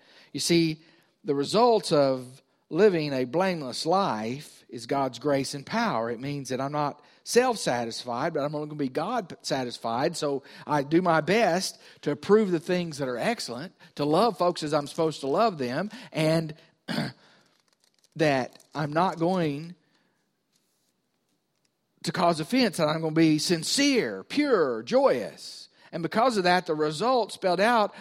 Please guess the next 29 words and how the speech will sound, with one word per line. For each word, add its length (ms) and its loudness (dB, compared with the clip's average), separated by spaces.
I'm 140 0
filled 320 0
with 100 -2
the 100 2
fruit 320 -2
of 140 -4
righteousness, 720 0
which 240 -4
are 580 2
by 160 2
Jesus 460 0
Christ 540 -2
to 80 -6
the 120 0
glory 540 0
and 140 -10
praise 960 -4
of 160 -16
God. 260 -16
In 80 -2
other 100 4
words, 200 4
God 280 0
looks, 560 -2
people 340 -2
of 80 -2
the 40 -4
world 200 2
looks, 400 -4